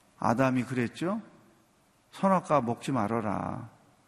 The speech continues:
이거 먹으면 정령 죽을 거다." 아담이 분명히 똑똑하게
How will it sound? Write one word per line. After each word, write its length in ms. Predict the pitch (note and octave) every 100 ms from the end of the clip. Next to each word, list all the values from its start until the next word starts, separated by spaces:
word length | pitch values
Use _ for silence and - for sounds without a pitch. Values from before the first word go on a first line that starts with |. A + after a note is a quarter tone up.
| _ _ -
이거 220 | C3 C3+
먹으면 500 | C3 A#2+ A2+ A#2+ A#2+
정령 580 | A#2 A2 G#2+ A#2+ D3+ E3 - -
죽을 340 | - A#2+ A#2
거다." 640 | - G#2+ G2 F#2+ F#2+ - A2 - _ _ -
아담이 400 | A2+ C#3+ C#3+ C#3
분명히 960 | - C3 C#3 D3+ D#3 D#3+ D#3+ E3+ F3 - -
똑똑하게 800 | - F3+ - - A#2+ G#2+ A2 C#3+